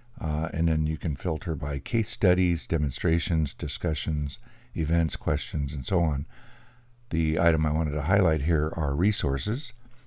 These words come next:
This is something we recently added, uh, a few months back,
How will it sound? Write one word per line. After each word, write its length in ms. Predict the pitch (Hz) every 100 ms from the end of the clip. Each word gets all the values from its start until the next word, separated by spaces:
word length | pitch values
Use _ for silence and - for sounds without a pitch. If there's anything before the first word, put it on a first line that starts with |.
| -
This 200 | - 80
is 100 | 78
something 380 | - 82 76 76
we 180 | 73 71
recently 560 | 78 82 - 76 73 69
added, 460 | 76 76 73 69
uh, 300 | 73 71 71 - - - -
a 60 | -
few 160 | 104
months 240 | 87 71 -
back, 400 | 73 69 -